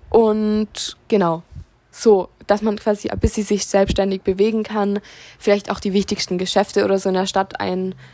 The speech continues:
einzeichnen, so, wenn du, keine Ahnung, gute Hautcreme haben willst, dann gehst du am besten hier hin und das dann also ein Kreuzel auf die Karte machen. So,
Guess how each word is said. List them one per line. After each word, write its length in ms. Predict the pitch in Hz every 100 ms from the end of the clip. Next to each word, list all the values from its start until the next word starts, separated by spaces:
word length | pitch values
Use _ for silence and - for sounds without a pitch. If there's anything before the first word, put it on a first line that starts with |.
| _ -
einzeichnen, 800 | 190 190 - 208 190 190 202 196
so, 160 | 185
wenn 360 | 180 185 190 190
du, 640 | 185 185 185 185 - 214 208 -
keine 120 | 208 196
Ahnung, 380 | 190 190 190
gute 540 | 190 190 190 180 185 185 - - - - - - - - - _ _ _ - - -
Hautcreme 960 | 214 - - 226 202 202 214 214 208
haben 300 | 220 226 214
willst, 300 | 214 214 -
dann 200 | 202 208
gehst 200 | 202 214
du 60 | 196
am 60 |
besten 260 | 190 196 196
hier 200 | 202 226
hin 280 | 214 208 208
und 160 | 196
das 80 | 190
dann 180 | 190 190
also 200 | 190 196
ein 100 | 190
Kreuzel 320 | - 190 -
auf 120 | 208
die 100 | -
Karte 300 | 190 185 185
machen. 400 | 175 190 - 190 - -
So, 280 | - 185 170